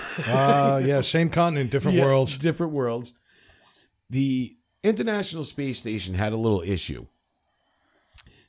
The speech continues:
Speaker 1: There was a hole in it. It was le-, they were leaking air, and they were trying to find this hole. And when they found it, they thought it was from a micrometeorite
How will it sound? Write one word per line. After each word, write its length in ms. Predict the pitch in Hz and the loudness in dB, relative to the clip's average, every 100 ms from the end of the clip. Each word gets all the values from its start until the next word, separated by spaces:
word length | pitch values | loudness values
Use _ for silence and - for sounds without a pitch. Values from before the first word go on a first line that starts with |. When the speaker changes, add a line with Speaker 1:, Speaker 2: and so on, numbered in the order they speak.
| - | -4
Speaker 1:
There 80 | |
was 120 | 117 117 | -2 -2
a 40 | |
hole 400 | 95 - 190 135 | -6 0 0 0
in 120 | 82 | -6
it. 100 | 69 _ _ _ | -14 _ _ _
It 80 | 104 | -8
was 160 | 101 | -8
le-, 180 | 92 127 110 | -6 -8 -6
they 120 | 110 | -6
were 100 | 101 | -6
leaking 400 | 98 143 151 160 | -4 -4 -4 -6
air, 300 | 98 101 98 - _ _ _ _ - | -6 -8 -10 -16 _ _ _ _ -14
and 160 | 110 | -10
they 80 | 104 | -8
were 60 | 98 | -8
trying 220 | 135 147 | -6 -8
to 40 | 147 | -4
find 300 | 143 139 139 | -2 -2 -2
this 120 | - | -2
hole. 360 | 92 92 95 - _ _ _ _ | -2 -2 -4 -10 _ _ _ _
And 460 | 98 101 98 95 92 | -10 -8 -8 -10 -8
when 140 | 107 | -6
they 100 | 98 | -6
found 460 | 92 120 135 135 92 | -6 -4 -2 -2 -4
it, 180 | 90 - _ _ - | -6 -12 _ _ -6
they 160 | 117 | -6
thought 280 | 113 165 165 | -2 0 0
it 60 | 131 | -2
was 140 | 127 | -6
from 220 | - 127 | -6 -8
a 60 | 107 | -6
micrometeorite 920 | 101 107 104 98 95 80 76 58 55 | -6 -6 -6 -6 -6 -8 -14 -16 -18